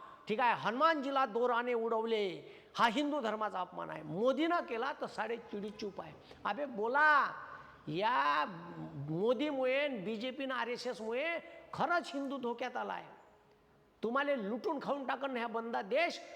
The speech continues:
अदानी अंबानीच्या घशात घातल्याशिवाय राहणार नाही. म्हणून बोलणं शिका, एवढंच माझं सांगणं आहे. आणि हे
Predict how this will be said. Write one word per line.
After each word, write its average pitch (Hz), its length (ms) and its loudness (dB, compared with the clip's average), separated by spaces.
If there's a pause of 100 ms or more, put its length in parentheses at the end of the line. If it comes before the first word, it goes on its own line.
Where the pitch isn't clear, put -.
(100)
अदानी 233 360 -2
अंबानीच्या 233 480 -4
घशात 165 340 -4
घातल्याशिवाय 196 540 -4
राहणार 190 340 -4
नाही. 247 240 -6 (260)
म्हणून 208 200 -4
बोलणं 220 320 0
शिका, 233 380 -6 (260)
एवढंच 214 300 0
माझं 202 240 -4
सांगणं 208 300 -4
आहे. 185 200 -2 (240)
आणि 190 180 -2
हे 233 380 0